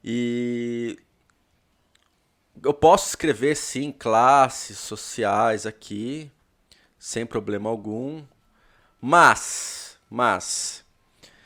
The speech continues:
se eu souber que C S simboliza classes sociais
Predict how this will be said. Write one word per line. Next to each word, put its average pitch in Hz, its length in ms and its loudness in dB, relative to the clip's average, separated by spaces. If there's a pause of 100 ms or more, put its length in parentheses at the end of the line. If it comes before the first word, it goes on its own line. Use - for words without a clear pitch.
(1160)
se - 500 -2
eu 208 200 4
souber 139 880 2 (1120)
que 123 420 0 (3500)
C - 440 2
S 139 840 4 (3250)
simboliza 131 600 -2
classes 135 520 2
sociais - 1040 0